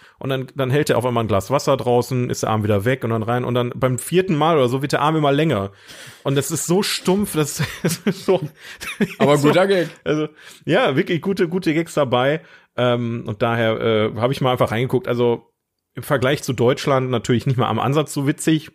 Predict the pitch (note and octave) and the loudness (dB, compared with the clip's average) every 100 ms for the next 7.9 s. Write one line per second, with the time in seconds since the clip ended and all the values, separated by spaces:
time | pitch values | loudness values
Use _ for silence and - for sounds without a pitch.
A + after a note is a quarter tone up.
0 | - - A#2+ B2 B2+ - A2 A#2+ B2 A#2 | -10 -2 0 2 0 0 0 2 2 0
1 | A2+ A2+ G#2+ A2 A2 - A#2+ A#2 A2+ - | -2 0 0 2 0 0 2 2 0 -4
2 | G#2+ G#2+ G#2 C#3 _ - A2 A2+ - _ | -6 -4 -6 -8 _ -6 -4 -4 -6 _
3 | _ - - G2 - B2+ C3 A#2 B2 A#2+ | _ -20 -10 -10 -4 -2 2 4 4 6
4 | B2+ A#2+ B2 B2+ B2+ A2+ C3 C3+ B2 A#2+ | 4 4 2 2 0 0 0 0 0 0
5 | G#2+ G#2 C3 C#3 A#2+ - B2+ C#3 A#2+ A#2 | 0 2 4 2 2 0 2 2 2 2
6 | A#2 A#2 - A2 A#2+ A#2 A2 G#2+ - - | 0 -2 -2 -4 -2 -2 -2 -2 -8 -20
7 | - - _ - G2+ G2 F#2+ F#2 F#2 | -20 -20 _ -4 -2 0 -2 -4 -8